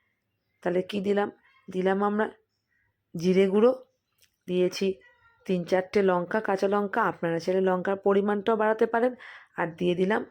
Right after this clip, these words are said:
তিন টেবিল চামচের মতন কাঁচা সর্ষের তেল। দিয়ে just এক মিনিটের জন্য আমরা এটাকে ভালোভাবে ফুটতে দেবো।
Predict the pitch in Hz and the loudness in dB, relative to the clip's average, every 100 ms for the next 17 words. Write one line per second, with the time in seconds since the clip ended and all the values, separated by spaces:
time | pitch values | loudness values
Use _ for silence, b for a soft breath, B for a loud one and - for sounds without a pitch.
0 | b b _ _ - 214 202 185 170 165 | b b _ _ -2 -2 2 2 2 0
1 | 170 165 165 185 185 190 262 - _ _ | -2 -2 -2 0 0 0 -2 -4 _ _
2 | _ _ - 165 220 220 - 160 - 156 | _ _ -6 -6 -4 -6 -4 -6 -4 -8
3 | - 160 156 b b b - 175 214 285 | -4 -6 -6 b b b -8 0 2 2
4 | - B - 180 302 302 - - 202 196 | 0 B -6 2 2 0 -16 -6 -4 -4
5 | 208 196 196 196 190 190 190 185 180 180 | -2 0 2 2 2 0 2 0 0 0
6 | 190 190 190 - 220 247 254 254 262 254 | 0 0 -4 -2 0 2 4 2 2 0
7 | 247 254 254 247 | -2 0 2 4